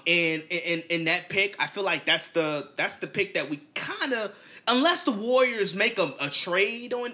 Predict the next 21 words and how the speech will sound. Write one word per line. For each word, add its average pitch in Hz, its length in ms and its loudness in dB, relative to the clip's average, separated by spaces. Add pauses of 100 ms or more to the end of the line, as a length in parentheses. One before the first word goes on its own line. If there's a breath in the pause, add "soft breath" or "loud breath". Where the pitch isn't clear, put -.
of 175 280 0
any 226 220 -4
sort, 240 440 -4 (440 loud breath)
we 302 120 6
kinda 508 680 -2
feel 381 280 6
like 285 240 2
that's 302 240 2
what 277 140 0
they're 240 100 4
gonna 208 180 -2
go 170 260 2
with. - 420 -10 (340 loud breath)
Uh, 285 300 8
you 269 100 6
know, 214 240 2 (300)
uh, 185 240 0 (160)
that's 180 220 0
a 180 40 -6
roster 226 480 0
need, 285 760 2